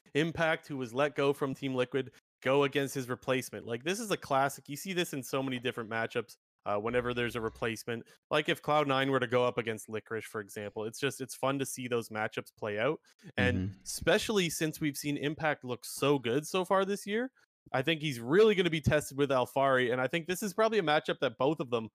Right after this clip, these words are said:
Speaker 1: are looking forward to a lot. Um, this is going to test Impact, I think, more than it will test Alphari. I think Alphari overall has looked better, even though Impact has looked so good. I know that's crazy to say. I still think Alphari is just the better top laner,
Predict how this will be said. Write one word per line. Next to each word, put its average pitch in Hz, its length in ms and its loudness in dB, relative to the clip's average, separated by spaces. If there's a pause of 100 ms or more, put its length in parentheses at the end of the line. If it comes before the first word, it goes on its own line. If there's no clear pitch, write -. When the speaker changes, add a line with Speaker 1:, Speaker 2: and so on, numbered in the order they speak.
(240)
Speaker 1:
are 127 100 2
looking 131 320 -2
forward 131 300 -2
to 120 160 -4
a - 20 0
lot. 113 300 2 (420)
Um, 113 400 0 (460)
this 190 200 4
is 202 120 -2
going 180 260 2
to 165 160 4
test 143 420 2
Impact, 127 420 -2
I 120 80 0
think, 127 160 -2
more 123 220 2
than 120 160 0
it 113 100 -2
will 110 80 -4
test 117 300 -4
Alphari. 110 400 0
I 117 80 0
think 151 180 -4
Alphari 151 560 2 (320)
overall 135 480 4
has 156 220 2
looked 156 240 -2
better, 160 260 4
even 147 380 -2
though 120 260 4
Impact 156 460 0
has 147 160 -2
looked 151 220 -2
so 160 200 -4
good. 165 240 -4
I 131 80 0
know 120 160 0
that's 135 200 -2
crazy 117 300 -8
to 101 60 -12
say. 120 220 -2 (240)
I 120 60 -2
still 143 200 2
think 143 200 0
Alphari 131 420 2
is 117 100 -6
just 123 160 -10
the 117 60 -6
better 113 240 -2
top 117 280 0
laner, 180 280 0